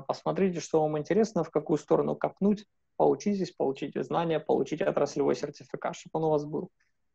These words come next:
Э, многие говорят: «Это никому не надо, никто на это не смотрит». Поверьте, когда вы студент, и вы приходите с пачкой сертификатов, это намного лучше, чем если вы придете просто с корочкой об окончании универа.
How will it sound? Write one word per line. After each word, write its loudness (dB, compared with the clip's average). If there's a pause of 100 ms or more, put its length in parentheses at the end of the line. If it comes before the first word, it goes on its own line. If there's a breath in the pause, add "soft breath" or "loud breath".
(280)
Э, -8 (420)
многие 2
говорят: 6
«Это -14
никому -4
не -2
надо, 4
никто -4
на 0
это 0
не -2
смотрит». 2
Поверьте, 0
когда 2
вы 2
студент, 0 (880)
и -2
вы 2
приходите 2
с -8
пачкой 0
сертификатов, 0
это -2
намного 2
лучше, -2 (320)
чем -6
если -4
вы 6
придете 2
просто 0
с -18
корочкой -4
об -4
окончании -6
универа. -8